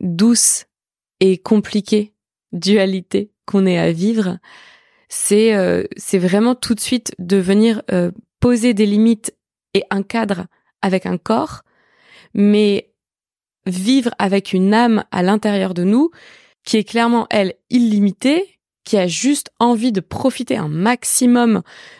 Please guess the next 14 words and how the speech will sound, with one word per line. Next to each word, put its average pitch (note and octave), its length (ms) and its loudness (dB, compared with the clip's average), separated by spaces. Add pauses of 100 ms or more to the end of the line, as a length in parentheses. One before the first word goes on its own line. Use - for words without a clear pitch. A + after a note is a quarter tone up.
du G3+ 260 -2
temps B3 240 0
qu'elle F#3+ 240 -2
a F3 200 0
sur - 240 -4
Terre, A3+ 340 -2
dans E3+ 180 0
ce - 200 0
corps-là, G#3 380 0
dans E3+ 160 -2
cette - 340 -4
identité-là, G#3 680 0
pour E3+ 220 -6
venir G3+ 380 2